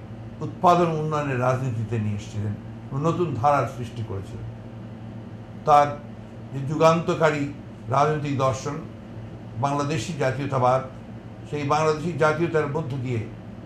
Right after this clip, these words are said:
বাংলাদেশের মানুষকে তিনি একটি স্বতন্ত্র পরিচয় দিয়েছিলেন এবং এই স্বতন্ত্র পরিচয়টাই ছিল বাংলাদেশের জাতির উত্থানের মূল মন্ত্র, যে কারণে আমরা আজকে দেখছি যে বাংলাদেশ সামনের দিকে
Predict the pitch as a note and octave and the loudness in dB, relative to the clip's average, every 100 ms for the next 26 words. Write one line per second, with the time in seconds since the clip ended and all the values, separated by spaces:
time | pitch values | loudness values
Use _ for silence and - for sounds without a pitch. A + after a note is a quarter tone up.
0 | - - - C3 C#3 C3 A#2 D3 C3 D3 | -14 -12 0 2 2 0 -2 0 2 0
1 | D#3+ D#3 C3+ C3 B2 A#2 A2+ A#2 C3 A2 | -2 -6 -4 -4 -4 -4 -2 -4 -2 -2
2 | A#2 G#2+ B2+ - C3+ A2 G2+ - - - | -4 -2 -2 0 0 0 -2 -4 -10 -12
3 | - - - - - - - - - - | -12 -14 -14 -14 -14 -14 -14 -14 -12 -2
4 | D#3 F3+ F#3+ G#3 F#3 - - - - F3 | 0 4 6 4 2 -6 -14 -8 0 2
5 | A3 G#3 G#3+ - G3 G3+ F#3 A3 G#3+ A3+ | 2 2 0 0 2 2 6 6 6 2
6 | A3 - F#3+ F#3+ - - - - D#3 E3+ | 0 0 -2 -2 -6 -14 -14 2 4 4
7 | D#3+ E3 C3 D3+ - E3 C#3+ - - - | 2 0 4 4 4 -2 -4 -8 -14 -14
8 | - - - - - - - E3 D3 A#2+ | -14 -14 -14 -8 -8 -8 0 2 4 2
9 | - - - - - C3 D#3 C#3+ C#3+ C3+ | -2 -10 -12 -14 -8 -2 0 4 2 2
10 | G#2+ G#2 - - - - A#2+ A#2 D#3+ D#3+ | -4 -6 -8 -12 -12 -4 -2 0 0 2
11 | D#3+ D#3 C#3 C3+ A#2 C3 C3+ A#2 - A#2+ | 2 2 0 -2 -4 -4 -4 -6 -4 -4
12 | - - - - A#2+ C3+ C#3 B2+ A#2+ A2 | -6 -10 -12 -4 0 2 2 2 0 -2
13 | - C3 A#2+ A2 G#2+ G#2+ | -2 0 2 0 -2 -4